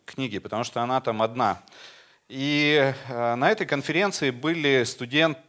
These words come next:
двадцать восемь студентов из четырех городов России и из трех, нет, получается, четырех стран.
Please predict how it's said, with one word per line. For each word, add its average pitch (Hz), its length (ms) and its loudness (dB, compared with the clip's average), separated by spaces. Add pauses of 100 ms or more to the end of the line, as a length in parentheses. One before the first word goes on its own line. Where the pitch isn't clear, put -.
(200)
двадцать 143 440 2
восемь 143 300 -2
студентов 147 680 -2
из 113 120 -6
четырех 131 440 -2 (100)
городов 117 520 -2
России 139 580 -2 (380)
и 113 300 -4
из - 160 -6
трех, 135 480 -2 (280)
нет, 107 200 -10
получается, 104 480 -2
четырех 117 500 -4
стран. 123 440 0